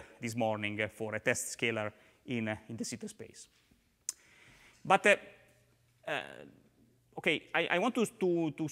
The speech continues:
to, to stress this point of view because, uh, it, uh, it makes clear what are the, the assumptions and, uh, and, uh, so of course, uh, it's, uh, quite easy to do the calculation of a test scalar in, in, in de Sitter,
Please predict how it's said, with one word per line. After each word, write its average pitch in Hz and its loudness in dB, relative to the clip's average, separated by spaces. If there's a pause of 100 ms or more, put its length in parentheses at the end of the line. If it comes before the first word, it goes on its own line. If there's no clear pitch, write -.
(100)
to, 143 -6 (320)
to 143 -4
stress 247 6
this 147 -2
point 151 2
of 165 0
view 190 4
because, 147 2
uh, 151 4 (300)
it, 156 -4
uh, 151 2
it 151 -4
makes 214 0
clear 156 6 (240)
what 156 0
are 190 8
the, 151 0 (320)
the 147 2
assumptions 170 2
and, 123 0
uh, 120 4 (260)
and, 120 -4
uh, 117 2 (220)
so - 0
of 135 0
course, 202 8
uh, 165 8 (680)
it's, 127 -6
uh, 117 -2 (400)
quite 127 4
easy 185 2
to 131 -2
do 139 4
the 135 4
calculation 135 4
of 117 0
a 117 0
test - 2
scalar 135 2
in, 117 0
in, 117 -6
in 120 -6
de 135 0
Sitter, 151 2